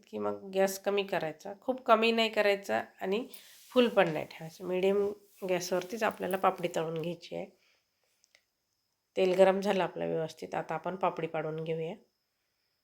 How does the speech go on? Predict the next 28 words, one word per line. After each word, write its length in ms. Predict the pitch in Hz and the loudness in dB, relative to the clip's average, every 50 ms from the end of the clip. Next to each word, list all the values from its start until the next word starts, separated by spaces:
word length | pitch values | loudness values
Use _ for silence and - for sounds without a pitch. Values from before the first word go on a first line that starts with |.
| _ _ _ _ _ _ _ _ _ _ _ | _ _ _ _ _ _ _ _ _ _ _
तुम्ही 160 | - 214 214 208 | -4 -2 0 4
सरळ 280 | 208 214 202 208 208 | 6 6 8 8 8
सरळ 300 | 196 - 214 202 208 208 | 6 6 4 4 4 4
अशा 260 | 208 202 196 - 202 | 2 2 0 2 2
रेषेनं 440 | 196 196 190 190 - 196 190 190 190 | 4 2 2 2 0 0 0 0 0
किंवा 220 | 185 - 190 190 185 | 0 0 0 0 2
गोल 240 | 185 190 190 185 | 4 4 4 4
गोल 180 | 185 190 190 190 | 6 4 4 4
पण 200 | 190 196 196 190 | 2 -2 -2 -2
पाडू 220 | 190 170 165 165 | 0 -2 -2 -2
शकता 340 | 165 - 170 - _ - 190 | -4 -8 -10 -14 _ -6 -4
आणि 180 | 185 185 185 180 | -2 -2 -2 -2
झाऱ्याच्या 460 | 196 196 196 196 190 190 190 202 190 | -2 0 2 2 2 2 0 -2 -4
साहाय्याने 380 | 196 - 185 185 185 190 233 277 - - - - _ _ _ _ _ - | -2 -4 -4 -4 -4 -6 -8 -8 -10 -14 -20 -20 _ _ _ _ _ 2
तोडून 300 | - 240 240 233 220 214 | 4 4 6 6 6 4
घ्यायची 260 | 214 208 190 196 - - | 4 2 0 -2 -6 -8
पापडी. 340 | - 147 139 - - - - _ _ _ _ _ _ - - _ _ _ _ _ _ - | -10 -10 -12 -14 -16 -20 -20 _ _ _ _ _ _ -20 -20 _ _ _ _ _ _ -16
आणि 100 | 185 180 - | -14 -10 -8
तो 80 | 208 | -6
वरतून 400 | 214 214 202 196 190 190 202 202 202 - | 0 4 4 4 4 2 -2 -2 0 2
तेल 180 | 202 196 196 190 | 2 4 4 2
घालायचं, 380 | 208 202 202 180 - - 190 | 2 0 0 0 -2 -4 -6
म्हणजे 200 | 185 175 175 196 | -6 -2 -2 0
दोन्ही 280 | 190 190 185 190 196 190 | 2 2 4 4 4 2
साईडनं 300 | 196 190 180 180 185 185 | 2 0 -2 -2 -2 -2
आपली 240 | 185 185 185 190 180 | -4 -4 -6 -6 -2
व्यवस्थित 380 | 180 180 180 180 180 - 208 | 0 0 0 0 -2 -6 -6
पापडी 320 | 208 - 175 165 - 170 | -4 -4 -4 -4 -6 -8